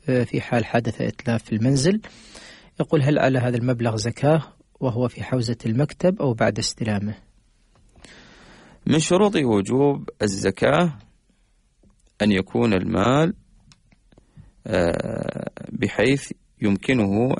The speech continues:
Speaker 2: أن يتصرف فيه، فإذا كان هذا المال لا يستطيع التصرف فيه، كمثل هذه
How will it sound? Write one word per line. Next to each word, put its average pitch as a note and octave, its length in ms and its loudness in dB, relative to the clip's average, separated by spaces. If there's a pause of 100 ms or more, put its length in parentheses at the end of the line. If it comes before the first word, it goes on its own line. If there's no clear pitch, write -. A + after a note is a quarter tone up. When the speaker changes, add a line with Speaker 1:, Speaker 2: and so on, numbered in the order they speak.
Speaker 2:
أن B2 100 2
يتصرف G2+ 760 0
فيه، G#2 360 -6 (1300)
فإذا G#2+ 320 0
كان B2+ 280 2
هذا G2 300 0
المال F#2+ 460 0 (1500)
لا B2 600 2
يستطيع G#2 560 -2
التصرف B2 760 -2
فيه، A2+ 340 -2 (880)
كمثل G#2+ 420 0
هذه G#2+ 580 0